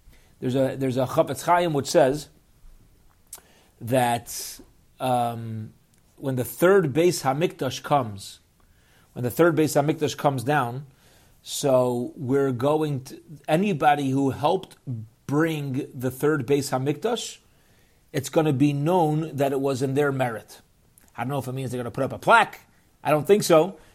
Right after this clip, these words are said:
But it's gonna be well known. This person didn't speak Lashon Hara. This person was an Erlich Yid. He was honest in business.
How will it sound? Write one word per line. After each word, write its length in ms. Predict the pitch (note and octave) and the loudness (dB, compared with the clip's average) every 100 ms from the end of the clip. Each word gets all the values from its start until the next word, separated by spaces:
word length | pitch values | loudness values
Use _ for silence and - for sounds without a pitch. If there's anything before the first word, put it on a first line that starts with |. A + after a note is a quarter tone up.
| _ | _
But 140 | F#3 F#3+ | 4 6
it's 80 | |
gonna 160 | A#3 A#3 | 8 8
be 160 | G#3+ B3+ | 6 8
well 220 | A#3 G#3+ | 10 10
known. 480 | G3+ F#3+ C3+ B2+ C#3 | 8 6 4 0 8
This 240 | A#3 - | 8 8
person 680 | - B3+ C#4 B3+ F#3 A#2 A2 _ _ _ _ _ _ _ - | 8 8 8 8 6 4 -12 _ _ _ _ _ _ _ 0
didn't 240 | D#3+ D#3+ | 2 2
speak 260 | - E3+ D#3+ | 4 4 6
Lashon 340 | D#3+ D3+ D#3 | 4 4 4
Hara. 480 | D3+ D#3+ D3+ C#3 A#2+ - _ - | 6 6 6 2 -2 -10 _ 4
This 240 | G#3 G#3+ | 6 6
person 800 | - A3 A3 - A3+ G3 C#3 G#2+ - | 6 8 8 12 12 10 6 -6 -10
was 140 | C3+ B2+ | -6 -4
an 100 | D3 | 2
Erlich 440 | E3 E3+ D#3+ D#3 | 6 6 6 4
Yid. 380 | D#3 F3 E3+ C#3 | 6 6 6 4
He 80 | C3 | 2
was 140 | B2+ | 2
honest 400 | C#3+ F3+ F3+ - | 4 4 4 2
in 140 | E3+ D3+ | 2 4
business. 280 | F#3+ E3 | 4 2